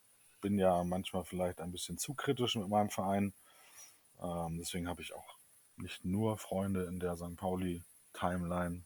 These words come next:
bei Twitter. Aber an dem Tag hab ich echt gedacht so, wow, also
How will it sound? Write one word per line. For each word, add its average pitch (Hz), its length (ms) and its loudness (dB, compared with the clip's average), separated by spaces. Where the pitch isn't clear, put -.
bei 85 140 -8
Twitter. 87 400 -4
Aber 85 760 8
an 95 120 -2
dem 104 180 2
Tag 131 260 4
hab 113 120 4
ich 107 100 -4
echt 104 160 -6
gedacht 104 280 0
so, 98 380 -2
wow, 85 320 2
also 85 460 -2